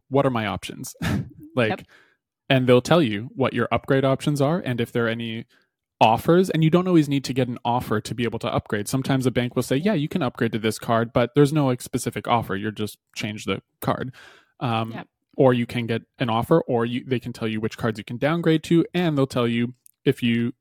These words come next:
Speaker 1: cancel, if you wanna cancel, like, if there's a retention offer. So just call and ask. It's not weird.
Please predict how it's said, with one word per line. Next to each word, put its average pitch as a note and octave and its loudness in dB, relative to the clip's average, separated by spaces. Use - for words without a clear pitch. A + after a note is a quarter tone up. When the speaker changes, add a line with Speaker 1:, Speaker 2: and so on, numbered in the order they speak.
Speaker 1:
cancel, A#2 0
if C#3 -2
you A#2+ 2
wanna A2+ -4
cancel, A2+ -6
like, G#2+ -4
if G#2 -8
there's A2 -2
a G#2 -6
retention - -10
offer. - -14
So - -6
just G#3+ 0
call D#3+ 4
and C3 2
ask. A2+ -4
It's - -4
not C#3 0
weird. A#2+ 0